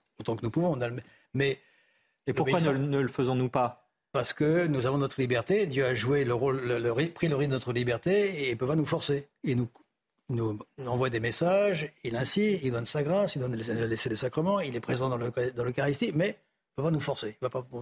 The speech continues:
Speaker 1: par la main, nous forcer à devenir saint. Ouais, non, il nous renvoie des messages. Mais après,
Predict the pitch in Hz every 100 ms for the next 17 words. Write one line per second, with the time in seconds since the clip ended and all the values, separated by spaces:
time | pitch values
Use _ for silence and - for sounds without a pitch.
0 | 120 120 139 175 139 143 - 170 - 139
1 | 139 123 123 135 - 170 196 - _ _
2 | - 131 - - _ 147 139 - - -
3 | - - 139 135 123 139 156 143 135 127
4 | - 113 _ _ _ 127 143 151 120 -
5 | 165 -